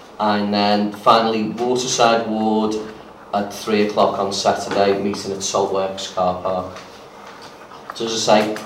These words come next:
it's open to everyone, come along, and, uh, it usually takes about an hour, so we just have a walk round and just discuss any problems that you feel are in the area, residents feel are in the area,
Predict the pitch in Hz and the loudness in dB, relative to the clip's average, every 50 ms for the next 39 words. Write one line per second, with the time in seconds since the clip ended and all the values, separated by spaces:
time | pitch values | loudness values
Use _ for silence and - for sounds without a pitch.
0 | - - - 101 - 143 131 131 135 135 131 123 123 123 120 120 120 120 120 120 | -14 -12 -10 -4 0 4 4 4 4 4 6 6 6 6 6 4 4 4 4 2
1 | 120 120 - 127 127 123 123 120 117 117 113 117 117 113 117 117 - - - - | -2 -6 -8 0 4 6 6 8 6 6 4 2 0 -2 -6 -8 -10 -14 -18 -20
2 | - - - - - - 95 104 104 101 101 101 101 101 101 101 104 104 - 147 | -20 -20 -20 -20 -14 -10 -6 -4 -2 -2 -2 -2 -2 -2 -2 0 0 0 0 0
3 | 160 160 139 113 104 - 92 90 87 - - - 90 87 87 90 92 92 87 87 | 0 0 -2 -2 -4 -4 -4 -4 -4 -4 -2 2 4 4 4 2 0 -2 0 0
4 | 90 90 92 - - 101 95 98 95 - - 127 123 117 113 110 110 110 104 - | 0 0 0 0 0 0 0 0 -2 -2 0 2 2 2 2 0 2 2 2 2
5 | - 110 104 101 98 95 98 98 - - - - - - - 104 104 110 107 107 | 2 2 2 2 2 0 -2 -4 -4 -8 -12 -14 -16 -16 -14 -10 -8 -6 -6 -6
6 | - 107 - - - 107 104 101 - - - - - - - - 123 120 117 - | -6 -6 -6 -4 -2 -2 -2 -2 -2 -4 -6 -8 -12 -12 -4 -4 -2 -2 -2 0
7 | - 123 120 117 110 113 110 110 107 107 107 107 107 113 120 120 - - 127 120 | 2 2 4 4 2 0 0 0 -2 -2 -4 -4 -4 -4 -4 -4 -4 -2 -2 0
8 | 117 117 117 113 110 110 110 113 113 110 110 113 113 110 113 113 110 110 - - | 0 0 0 0 0 0 0 0 2 2 4 4 2 2 2 2 2 0 0 -4
9 | - - - 107 110 113 110 107 104 107 107 104 - - 113 107 104 107 104 107 | -10 -6 -2 0 0 0 0 -2 -4 -4 -4 -4 -2 0 0 2 2 2 2 2
10 | 104 104 107 104 107 107 101 101 104 101 - | 2 2 2 4 4 4 4 4 2 0 0